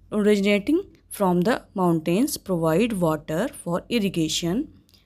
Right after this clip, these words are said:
drinking and power generation। जो भी नदियाँ पहाड़ों से निकलती हैं, अधिकतर नदियाँ कहाँ से? पहाड़ों से निकलती हैं। वो हमें क्या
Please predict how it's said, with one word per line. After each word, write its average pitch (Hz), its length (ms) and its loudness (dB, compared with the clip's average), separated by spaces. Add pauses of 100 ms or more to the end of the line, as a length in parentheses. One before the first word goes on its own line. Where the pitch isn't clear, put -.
drinking 175 480 2
and 254 360 -2 (260)
power 165 280 2
generation। 143 600 -8 (300)
जो 247 220 4
भी 339 200 2
नदियाँ 160 760 -2
पहाड़ों 165 360 -6
से 269 160 0
निकलती 160 680 -2
हैं, 208 260 -2 (420)
अधिकतर 254 400 2
नदियाँ 247 400 2
कहाँ 311 220 -2
से? 392 140 -8
पहाड़ों 170 400 -4
से 196 120 -4
निकलती 180 520 -2
हैं। 175 100 -4 (300)
वो 220 80 0
हमें 233 280 2
क्या 269 240 2